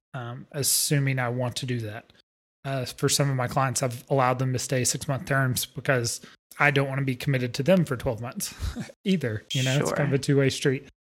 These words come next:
Speaker 1: So, um,
Speaker 2: What happens if they, uh, cancel? That if they decide to stop using you earlier than six or twelve months or whatever they're committed to?
Speaker 1: Yeah, so, um, it kinda depends on the client.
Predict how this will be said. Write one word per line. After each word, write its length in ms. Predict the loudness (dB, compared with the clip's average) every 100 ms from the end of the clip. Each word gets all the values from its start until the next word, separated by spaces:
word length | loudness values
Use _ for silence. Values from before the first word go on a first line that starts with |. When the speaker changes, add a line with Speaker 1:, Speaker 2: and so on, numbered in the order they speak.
| _ _ _ _ _
Speaker 1:
So, 480 | 2 6 8 6 6
um, 440 | 4 4 4 2 2
Speaker 2:
What 240 | 4 6
happens 920 | 6 4 4 2 4 2 0 -2 -4 -2
if 260 | -2 -2 -2
they, 600 | 0 2 0 -2 -2 -2
uh, 400 | -2 -2 -2 -4
cancel? 600 | -2 -4 -2 -4 -6 -8 _ _ -8
That 180 | -6 -6
if 140 | -6
they 360 | -4 -4 -4 -4
decide 260 | -6 -4 -4
to 60 |
stop 260 | -2 -4 -4
using 300 | -6 -4 -6
you 160 | -6 -2
earlier 400 | 0 0 -2 -2
than 200 | -2 -4
six 260 | -6 -6 -8
or 80 |
twelve 240 | -6 -6 -6
months 240 | -8 -4
or 40 | -4
whatever 360 | -2 -2 -4
they're 120 | -6 -6
committed 340 | -8 -8 -8
to? 180 | -8 -8 -10 _ _ _ _ _ _ _ -4
Speaker 1:
Yeah, 300 | 2 4 4
so, 640 | 2 6 8 8 8 4 -2 0
um, 760 | 4 6 6 6 4 2 0 -6 -12
it 120 | -10 -4
kinda 300 | 0 2 2
depends 280 | 2 2
on 60 | 2
the 80 | 2
client. 600 | 4 4 6 6 4 0